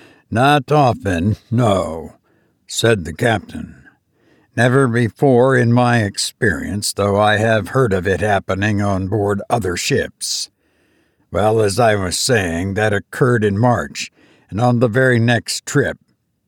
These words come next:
"What are you looking at?" he asked, stopping suddenly in his narration.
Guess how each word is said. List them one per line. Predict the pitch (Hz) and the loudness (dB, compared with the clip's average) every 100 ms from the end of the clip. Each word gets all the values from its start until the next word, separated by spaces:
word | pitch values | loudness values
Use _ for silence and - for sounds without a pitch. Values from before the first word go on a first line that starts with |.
| _ _ _ _ | _ _ _ _
"What | 107 135 | -4 0
are | 143 131 | 2 4
you | 127 135 | 4 4
looking | 120 143 - 101 87 | 4 2 2 -2 -2
at?" | 80 73 - _ _ _ _ _ _ _ _ | -4 -6 -12 _ _ _ _ _ _ _ _
he | - 104 98 | -4 -2 0
asked, | 92 - - | -2 -6 -8
stopping | - - 120 - 80 | -4 -2 -2 -4 -8
suddenly | - - 131 82 76 107 | -6 -2 -2 -2 -6 -6
in | - 117 107 | -4 0 2
his | 113 92 | 0 2
narration. | 123 120 120 123 - - | 2 4 4 0 -2 -10